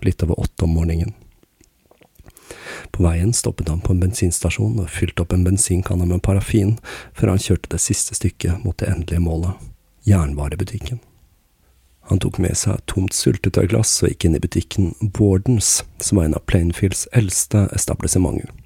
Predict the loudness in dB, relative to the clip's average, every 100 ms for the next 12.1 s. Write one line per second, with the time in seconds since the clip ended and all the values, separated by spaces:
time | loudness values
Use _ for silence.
0 | _ _ _ _ _ -20 -20 -18 -14 -14
1 | -8 -6 -4 -2 2 4 4 2 2 0
2 | -2 -4 -2 0 0 0 2 2 2 2
3 | 2 4 2 0 -2 -2 0 2 2 0
4 | -2 -2 0 -2 -6 -10 -16 -20 -6 -2
5 | 0 0 2 0 2 2 4 2 2 0
6 | 2 0 0 -2 -2 0 0 0 -6 _
7 | _ _ 2 6 6 6 4 2 0 -2
8 | -2 -2 -2 0 0 0 -2 -8 -14 _
9 | _ _ _ -20 -18 -16 -14 -6 4 6
10 | 6 6 4 4 2 2 0 -2 -2 0
11 | 2 2 0 -2 -2 0 0 2 0 0
12 | -8